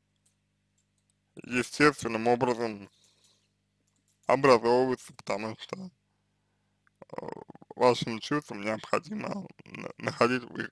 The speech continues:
находить вы-, выход. Вот. И далее вы попадаете в ловушку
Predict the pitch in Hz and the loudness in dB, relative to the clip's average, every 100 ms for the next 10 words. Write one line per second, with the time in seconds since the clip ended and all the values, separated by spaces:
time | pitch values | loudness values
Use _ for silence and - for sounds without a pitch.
0 | - - - 123 127 - 107 123 - - | -16 -6 -2 -2 -4 -6 -2 -2 -2 0
1 | 131 120 110 - _ _ _ _ _ _ | 2 2 0 -6 _ _ _ _ _ _
2 | _ _ _ _ _ _ _ _ _ 127 | _ _ _ _ _ _ _ _ _ 0
3 | 135 143 123 - _ _ _ _ _ _ | 8 10 10 8 _ _ _ _ _ _
4 | _ _ _ _ _ _ _ _ _ _ | _ _ _ _ _ _ _ _ _ _
5 | _ _ _ _ _ _ _ _ _ - | _ _ _ _ _ _ _ _ _ -20
6 | _ 135 185 311 156 170 160 147 147 135 | _ 4 6 8 6 6 6 8 8 6
7 | - 139 151 175 208 - 160 131 | 2 8 8 8 2 -2 -4 -4